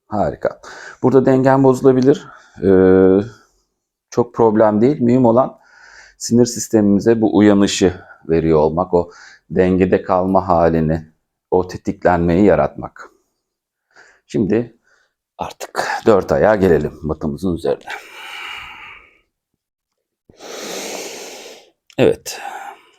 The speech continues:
Kedi inekle başlayacağız. Ve, e, bu pratiğinde varsa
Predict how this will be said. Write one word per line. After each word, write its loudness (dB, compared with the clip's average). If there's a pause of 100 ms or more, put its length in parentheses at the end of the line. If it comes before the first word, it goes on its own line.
(880)
Kedi 0
inekle 2
başlayacağız. -2 (1300)
Ve, 4
e, 2
bu -4
pratiğinde 2
varsa -2